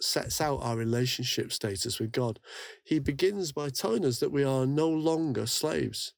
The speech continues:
but that we are now free. Free from sin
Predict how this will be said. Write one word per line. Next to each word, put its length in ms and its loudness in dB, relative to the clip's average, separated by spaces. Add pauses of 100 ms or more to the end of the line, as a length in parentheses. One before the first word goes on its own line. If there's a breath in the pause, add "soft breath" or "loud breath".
(420)
but 160 2
that 120 2
we 200 2
are 160 2
now 480 0 (220)
free. 340 0 (1040)
Free 200 4
from 220 -2
sin 440 0